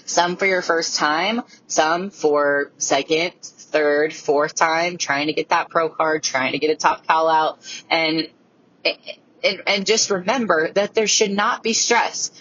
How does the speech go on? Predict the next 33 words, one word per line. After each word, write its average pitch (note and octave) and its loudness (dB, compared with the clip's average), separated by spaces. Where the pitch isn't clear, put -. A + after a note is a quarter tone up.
Anytime G3+ -2
you G3 -4
compete, G#3 -8
you F3 0
are D3 -2
only G3 -2
competing F#3 -6
against D#3 -6
yourself. D3+ -2
And E3 -2
the D#3 0
girl B3 0
standing G3+ 0
next G#3+ -4
to E3 -4
you, D#3 0
we D#3 -4
all A3+ 2
put A3+ -2
our F3+ 0
suit G#3+ 0
on C#3+ 0
one G3+ 0
leg G3 2
at F#3 2
a F#3 -2
time. C#3 -2
We E3+ 0
all G3 2
put A3+ 0
our G#3 0
heels F#3+ 0
on D3 0